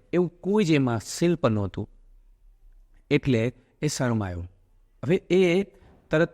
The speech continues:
ગુરુને કહેવા લાગ્યો કે, "તમારે મને પહેલાં કહેવું તો જોઈએ ને કે આ પથ્થરમાંથી શ્રેષ્ઠ શિલ્પ તૈયાર કરવાનું છે. તમે એવું તો મને કહ્યું નહીં." એટલે પછી મેં મારાથી જેવું મેં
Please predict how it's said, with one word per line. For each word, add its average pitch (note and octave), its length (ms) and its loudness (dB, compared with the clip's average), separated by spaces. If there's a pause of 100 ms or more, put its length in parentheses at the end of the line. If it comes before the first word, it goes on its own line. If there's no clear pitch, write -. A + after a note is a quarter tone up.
(380)
ગુરુને C#3+ 420 0
કહેવા A#2 320 0
લાગ્યો F#2+ 400 -6 (280)
કે, - 60 0
"તમારે D3 460 0
મને F3 520 0 (240)
પહેલાં C#3+ 220 0
કહેવું B2 340 -2
તો E3+ 160 0
જોઈએ F3+ 300 2
ને B2 200 -2 (560)
કે D#3 80 0
આ C#3+ 280 -2
પથ્થરમાંથી E3+ 1080 -2 (600)
શ્રેષ્ઠ G#3 480 0 (540)
શિલ્પ E3+ 400 2
તૈયાર A2 340 0
કરવાનું F#2 480 -2
છે. - 200 -18 (380)
તમે D3 200 2
એવું D#3+ 360 0
તો F3+ 100 2
મને D3 280 2
કહ્યું F#3 340 0
નહીં." A2+ 240 -4 (380)
એટલે C#3+ 420 0 (320)
પછી F3 260 0
મેં C#3+ 320 2
મારાથી C3+ 420 0
જેવું C3 380 -2
મેં B2 220 -2